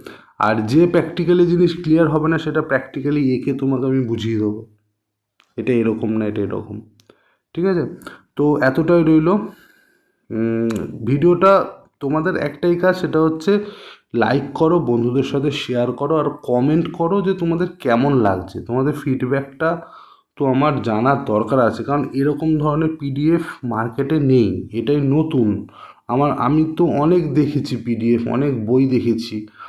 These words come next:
তো এরকম ধরনের জিনিস কিন্তু আমি নতুন দেখিনি এর আগে।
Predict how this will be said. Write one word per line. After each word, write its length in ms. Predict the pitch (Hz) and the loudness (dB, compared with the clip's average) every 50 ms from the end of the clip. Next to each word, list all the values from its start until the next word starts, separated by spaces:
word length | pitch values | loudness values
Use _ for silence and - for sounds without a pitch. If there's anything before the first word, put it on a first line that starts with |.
| - _ _ _ _ _ _ _ | -20 _ _ _ _ _ _ _
তো 80 | - 143 143 | -4 -2 0
এরকম 540 | - 143 165 170 190 175 180 196 190 196 185 | 4 6 6 6 6 4 2 2 2 2 2
ধরনের 400 | 156 160 165 175 175 185 175 151 | 4 4 4 4 4 4 2 2
জিনিস 300 | 143 160 165 156 160 - | 2 2 0 0 -2 -2
কিন্তু 260 | - 170 170 - 175 | -2 -2 0 2 2
আমি 100 | 175 175 | 2 2
নতুন 720 | 165 147 139 143 139 143 139 113 107 104 95 - 90 117 117 | 2 2 0 0 -2 -2 -2 -2 -2 -2 -4 -6 -8 -4 0
দেখিনি 500 | 151 160 160 160 160 170 147 135 120 113 | 2 2 2 2 2 4 4 4 4 2
এর 140 | 110 98 | 2 0
আগে। 240 | 92 87 87 90 95 | -2 -4 -4 -6 -10